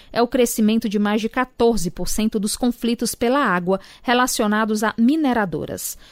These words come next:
Dos quase duzentos conflitos pela água em dois mil e dezessete,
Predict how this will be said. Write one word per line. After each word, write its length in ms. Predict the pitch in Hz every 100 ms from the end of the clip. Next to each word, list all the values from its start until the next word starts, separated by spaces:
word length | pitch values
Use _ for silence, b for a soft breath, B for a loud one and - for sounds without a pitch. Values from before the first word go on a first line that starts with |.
| B
Dos 180 | 214 -
quase 360 | - 180 185 190
duzentos 600 | 262 208 190 226 - -
conflitos 640 | 233 247 - 269 370 311
pela 280 | 294 302 294
água 200 | 226 247
em 60 |
dois 200 | 240 247
mil 120 | 240 240
e 60 |
dezessete, 680 | 220 294 302 - 214 - 226